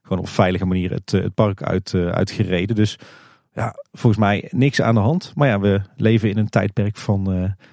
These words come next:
mobieltjes, camera's, social media en natuurlijk de landelijke pers die, eh, die graag wil scoren. Dus dan wordt het, eh, wordt het heel snel heel groot, eh, gemaakt.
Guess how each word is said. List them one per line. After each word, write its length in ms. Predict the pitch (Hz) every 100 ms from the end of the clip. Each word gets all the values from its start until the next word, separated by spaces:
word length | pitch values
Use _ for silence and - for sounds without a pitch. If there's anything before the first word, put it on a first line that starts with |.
| _
mobieltjes, 680 | 101 98 151 143 - 135 -
camera's, 560 | - 123 127 120 120 -
social 340 | 113 107 107
media 440 | 110 123 110 98 110 - - _
en 140 | -
natuurlijk 360 | 95 98 95 90
de 100 | 98
landelijke 400 | 95 98 92 -
pers 280 | - 98 -
die, 200 | 95 85
eh, 60 |
die 120 | 85 92
graag 280 | 87 85
wil 80 | -
scoren. 380 | - - 165 113
Dus 140 | 95
dan 120 | - 98
wordt 200 | 98 -
het, 180 | -
eh, 100 | 101
wordt 160 | 95 98
het 100 | 101
heel 180 | 104 104
snel 180 | 113 95
heel 200 | 104 104
groot, 380 | - 101 104
eh, 100 | 98
gemaakt. 380 | 90 82 95 -